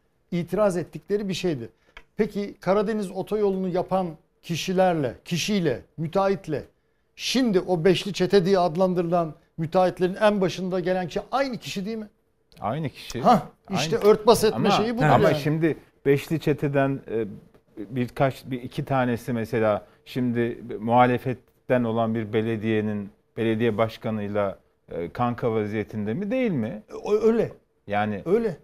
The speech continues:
Speaker 2: bir diğer iş adamlarındansa onlara daha öncelik veriliyor mu, verilmiyor mu?
Speaker 1: E, zaten Kemal
Speaker 2: Bu da
Speaker 1: Kılıçdaroğlu demedi mi?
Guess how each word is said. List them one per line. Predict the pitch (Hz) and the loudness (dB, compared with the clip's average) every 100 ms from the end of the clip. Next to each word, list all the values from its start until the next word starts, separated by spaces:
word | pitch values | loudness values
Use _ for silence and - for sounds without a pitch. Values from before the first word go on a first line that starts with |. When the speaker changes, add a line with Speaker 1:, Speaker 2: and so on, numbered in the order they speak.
| - | -8
Speaker 2:
bir | 127 120 | -4 4
diğer | 135 131 | 6 6
iş | 123 135 | 2 0
adamlarındansa | 123 123 120 117 117 120 117 - | 2 2 2 2 0 -2 -2 -2
onlara | 113 113 113 117 117 | -2 0 0 0 2
daha | 120 117 | 0 0
öncelik | 110 117 110 - | 0 -2 -4 -4
veriliyor | 113 110 117 107 | -2 -2 -2 -2
mu, | 113 208 | -2 0
verilmiyor | 262 262 202 120 | 0 0 0 -2
mu? | 101 127 | -2 -4
Speaker 1:
E, | |
zaten | 123 156 160 190 | -2 -2 0 -4
Kemal | 156 180 190 | -2 0 -2
Speaker 2:
Bu | |
da | |
Speaker 1:
Kılıçdaroğlu | 185 190 175 208 202 202 | -2 -6 -2 2 4 6
demedi | 214 254 208 | 4 2 0
mi? | 190 | 0